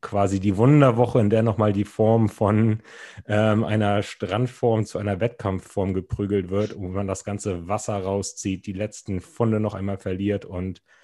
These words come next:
ja, viele Erwartungen in diese Peak Week noch steckt. Und da möchte ich heute mal hingehen. Was passiert eigentlich in unserem Körper, wenn wir den Wasserhaushalt manipulieren?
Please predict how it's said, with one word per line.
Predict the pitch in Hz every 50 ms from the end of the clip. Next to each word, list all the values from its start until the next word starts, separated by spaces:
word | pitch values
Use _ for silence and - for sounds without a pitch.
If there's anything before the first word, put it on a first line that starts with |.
| _ _ _ _ _ _ _ _ _ -
ja, | 117 110 98 82 80
viele | - - - 123 127 127
Erwartungen | 101 101 92 87 107 107 117 - - 107 95 101
in | 95 92
diese | 98 101 95 104
Peak | - - 135 135 135 -
Week | 92 87 - 98
noch | 92 87
steckt. | - - - 104 113 - -
Und | - 98 98 95 - -
da | 113 123 131
möchte | 135 131 123 - - 120
ich | -
heute | - 110 - - 98
mal | 92 92 90
hingehen. | 117 127 127 107 85 76 80 95
Was | 104 - -
passiert | - 95 - - 123 -
eigentlich | - 107 107 107 - _ _
in | 139 156 143
unserem | 131 117 98 107 92 95 92
Körper, | - - 101 101 - 107 90
wenn | 90 98 104 101
wir | 95
den | 90 85 85
Wasserhaushalt | 95 107 - - 90 82 90 92 - - 85 90
manipulieren? | 90 90 92 92 - - 87 87 92 98 113